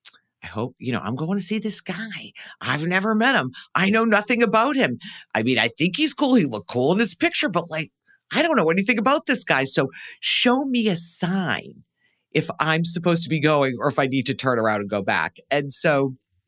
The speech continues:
as I'm driving down the road, all of a sudden, it, my manners that my mother put into, instilled in me kick in, and I stop because I,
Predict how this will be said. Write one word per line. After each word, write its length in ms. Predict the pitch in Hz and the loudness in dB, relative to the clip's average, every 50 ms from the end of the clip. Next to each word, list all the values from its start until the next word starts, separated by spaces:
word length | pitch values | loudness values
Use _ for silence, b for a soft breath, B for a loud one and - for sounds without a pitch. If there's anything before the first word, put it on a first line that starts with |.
| _ _ _ _ _ _ - b b b b b b b b _ | _ _ _ _ _ _ -20 b b b b b b b b _
as 200 | - 127 123 123 | -2 -2 0 0
I'm 160 | 123 110 117 | -2 -2 -2
driving 360 | - 151 143 175 196 240 247 | -2 0 0 0 0 0 0
down 220 | 240 233 190 196 190 | 2 2 2 2 0
the 100 | 185 165 | -2 -2
road, 440 | 135 131 107 95 95 87 90 95 - _ | 0 -2 0 0 -2 -4 -6 -8 -6 _
all 200 | 101 120 139 165 | 0 2 2 2
of 60 | 175 | 0
a 80 | 180 190 | 0 -2
sudden, 540 | - - 139 117 107 87 92 90 95 120 - B B B B B B B B _ _ | -2 0 0 0 0 -2 -4 -4 -6 -6 -8 B B B B B B B B _ _
it, 200 | 135 131 104 - _ _ _ _ _ _ _ _ - - | -2 -2 -2 -4 _ _ _ _ _ _ _ _ -14 -10
my 440 | 135 143 131 120 113 107 101 101 104 B B B B B - | -4 -2 0 0 0 0 -2 -2 -4 B B B B B -2
manners 460 | 131 165 190 208 185 135 123 123 110 | 0 2 2 2 2 0 0 0 2
that 160 | 120 127 113 - | 0 0 0 2
my 180 | 123 117 117 | 0 0 0
mother 520 | 113 123 151 196 196 147 110 98 104 117 - _ B B B B B B _ _ | 2 2 2 2 2 0 0 0 -2 -6 -8 _ B B B B B B _ _
put 160 | 160 156 131 | 0 2 2
into, 340 | 120 110 107 - 117 95 82 - | 2 0 -2 -4 -6 -6 -6 -8
instilled 540 | 85 85 110 117 - - - 139 113 101 117 | -8 -8 -6 -6 -6 -2 0 0 0 0 -2
in 80 | 104 | -2
me 260 | 104 101 101 120 120 - | 0 -2 -2 -4 -6 -8
kick 280 | - - 156 143 - 131 | -4 -4 -4 -2 0 -2
in, 300 | 110 101 95 101 139 147 B B B B B B | 0 0 0 -2 -4 -8 B B B B B B
and 160 | 135 147 135 | 0 0 2
I 120 | 131 135 131 | 0 0 0
stop 640 | 131 - - - - - - - 220 147 131 135 - | -2 -6 -6 -6 -2 0 0 2 4 2 2 0 0
because 280 | - 147 - 160 135 139 | -4 -2 -2 0 0 0
I, 180 | 127 127 107 | 0 0 -2